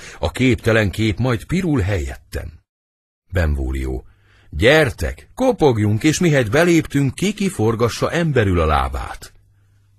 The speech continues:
Rómeó. Fákját nekem, a léha széltoló csiklandja sarkal a holt, asszú deszkát. Én azt tartom, mit az öregapáink. Csak nézek, és majd gyertyát tartok inkább.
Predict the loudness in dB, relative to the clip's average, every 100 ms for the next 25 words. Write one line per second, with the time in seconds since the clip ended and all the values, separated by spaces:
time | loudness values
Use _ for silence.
0 | -6 -2 0 -2 -4 -10 _ _ -20 -4
1 | 4 6 6 4 2 0 0 -2 -4 -12
2 | -6 0 4 6 4 4 2 2 2 2
3 | 4 4 2 -2 0 0 2 0 0 0
4 | 0 0 0 0 2 2 2 -4 -14 -18
5 | -2 0 2 -2 -2 0 0 -2 -4 -6
6 | -6 -12 -20 -20 -20 -4 0 2 0 2
7 | 2 4 2 0 0 0 -2 0 0 0
8 | 0 2 0 0 -6 -10 -18 -20 -6 -4
9 | -2 2 2 2 0 -4 -6 0 0 2
10 | 0 2 0 0 -2 -2 -2 -4 -2 -4
11 | -2 -2 0 0 0 -2